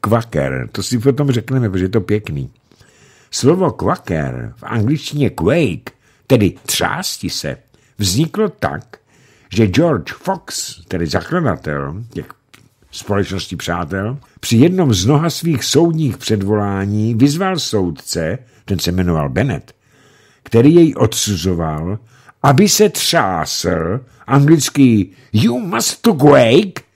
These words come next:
před hněvem božím. A rozčilený soudce pak zavolal na ty, ty policejní, na tu služebnu,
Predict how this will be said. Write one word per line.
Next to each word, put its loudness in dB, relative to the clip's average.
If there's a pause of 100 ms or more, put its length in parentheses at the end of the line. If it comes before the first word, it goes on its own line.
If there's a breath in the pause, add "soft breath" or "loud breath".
(800)
před 2
hněvem 2
božím. 0 (920)
A -4
rozčilený -2
soudce -2
pak -4
zavolal -2 (440 soft breath)
na -2 (300 soft breath)
ty, -2 (140)
ty 2
policejní, 0
na -2
tu -6
služebnu, -2